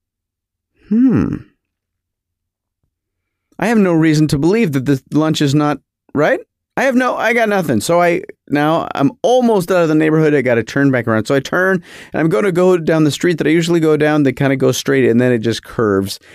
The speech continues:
You don't have to take a hard turn. There's no speed bumps. I can go nice and fast. I can just zip down there. Oh my, why is it closed? Why is the road closed?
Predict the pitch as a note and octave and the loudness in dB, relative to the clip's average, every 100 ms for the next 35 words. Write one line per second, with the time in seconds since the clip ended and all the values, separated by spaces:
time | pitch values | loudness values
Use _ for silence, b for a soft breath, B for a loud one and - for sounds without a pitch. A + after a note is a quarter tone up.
0 | B - D3+ C#3+ D#3 B2+ C#3 C3+ B2+ G3+ | B -4 -4 -2 -2 0 0 0 -2 -2
1 | A3+ A3 G#3+ B B A#2 C3 A#2+ - F#3+ | 0 0 -2 B B -2 0 -2 -2 -2
2 | E3+ F3 F3 D3 B2+ C3 C3 D#3 E3 C3+ | -2 -2 -2 -2 -2 0 2 0 0 0
3 | A#2 - E3+ F3+ F3 D3+ B2+ B2 B2+ G3 | -2 -2 -2 0 0 -2 -2 -2 -2 -4
4 | F#3 F#3+ F3 F3 E3+ D#3+ D#3+ E3+ A3+ D4+ | -2 -2 0 0 0 0 -2 -2 0 0
5 | B3+ - F3+ C3 E2 - - _ _ _ | 0 -2 0 0 -2 -8 -20 _ _ _
6 | _ _ _ _ _ _ _ _ _ _ | _ _ _ _ _ _ _ _ _ _
7 | _ _ _ _ _ _ _ _ _ _ | _ _ _ _ _ _ _ _ _ _
8 | - E3+ A#3+ A#3+ G3+ F3+ F3+ D#3+ - A#2+ | -4 0 0 0 0 0 2 0 -2 -2
9 | F2 - | -2 -6